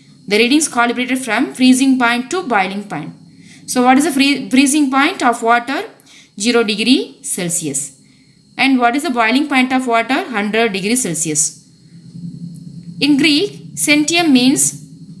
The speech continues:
hundred and gradus means steps. So both words make it centigrade, and later it is called by Celsius. I hope you are understood, students.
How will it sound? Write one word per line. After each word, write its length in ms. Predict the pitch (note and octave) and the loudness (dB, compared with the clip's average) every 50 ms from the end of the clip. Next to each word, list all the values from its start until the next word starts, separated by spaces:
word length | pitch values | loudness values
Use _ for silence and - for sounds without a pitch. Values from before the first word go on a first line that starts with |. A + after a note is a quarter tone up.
| - - | -8 -4
hundred 500 | A3 G#3 G#3 F3+ F3+ F3 D#3+ D3 - - - - - - - - - - - - - - - - - - - - - | -2 -2 0 0 0 -2 -2 -4 -6 -10 -14 -18 -20 -20 -20 -18 -18 -18 -18 -18 -18 -20 -18 -20 -20 -20 -20 -14 -6
and 300 | - - C#4+ D4+ C#4 B3 G3 E3+ E3 | -2 0 2 2 2 0 -2 -4 -4
gradus 420 | G#3 A#3 B3+ C#4+ D4 C#4+ D4 C#4+ - | -2 0 2 2 2 0 0 -2 -2
means 580 | A#3+ A3+ G#3+ A#3 C4+ - - - - - - | -4 -4 -2 -2 -2 -2 -4 -4 -6 -6 -6
steps. 560 | - - - G#3 E3 - - - - - - _ _ - _ _ | -6 -4 -4 -4 -4 -2 -2 -2 -4 -6 -12 _ _ -20 _ _
So 200 | - - - C#4 | -2 -2 0 2
both 340 | A3 C4+ D4 D#4+ F#4 - F4 | 2 2 2 2 2 0 0
words 560 | B3+ A#3 A#3+ B3+ C4+ - - - - - - _ _ - | 2 2 4 4 2 2 0 -2 -4 -8 -16 _ _ -6
make 340 | G#3 A3 A#3+ B3+ C4 B3+ C4 | 0 2 4 4 4 2 0
it 140 | D4 B3+ - | -2 0 0
centigrade, 880 | - - A3 G#3+ G3+ A3 G3+ E3+ G#3+ A3+ A#3 G3 D3 B2+ - - - _ - _ _ - _ _ _ _ _ _ _ _ - | -2 -2 -2 -4 -4 -4 -2 2 2 2 2 2 0 -6 -12 -18 -20 _ -20 _ _ -20 _ _ _ _ _ _ _ _ -4
and 220 | G#3 A3+ A#3+ A#3 | -2 0 2 2
later 560 | B3 C4 D4+ D#4+ C4 - B3+ A#3+ B3+ C4 C4+ - - - - - _ _ _ _ _ _ _ _ _ - _ _ _ _ - - - - - | 2 4 2 2 2 2 2 2 2 2 0 -4 -10 -20 -20 -20 _ _ _ _ _ _ _ _ _ -20 _ _ _ _ -20 -20 -20 -12 -6
it 100 | - G#3 | -4 -2
is 100 | A3+ - | -2 -2
called 400 | - - B3+ B3+ C4+ C#4 B3+ B3+ | 0 2 2 4 4 2 0 -2
by 120 | G3+ A3+ C#4+ | -2 0 0
Celsius. 720 | D4+ - A3 F#3+ F#3 E3+ - - E3 - - - - - - | 0 -2 -2 -4 -4 -4 -4 -4 -4 -4 -6 -6 -6 -6 -10
I 60 | F#3+ | -10
hope 320 | E3+ F#3+ A3+ A#3+ B3 B3 | -6 -4 -2 -2 -2 -2
you 80 | A3 G3+ | -4 -4
are 120 | G#3 G#3+ | -2 -2
understood, 340 | G#3 G3 G3 G#3 G3+ - G#3+ | -2 -2 -2 -2 -2 -2 -2
students. 540 | - - A#3 A3 B3 D4 F4+ - - - - | -2 -2 0 0 0 0 0 -2 -4 -8 -12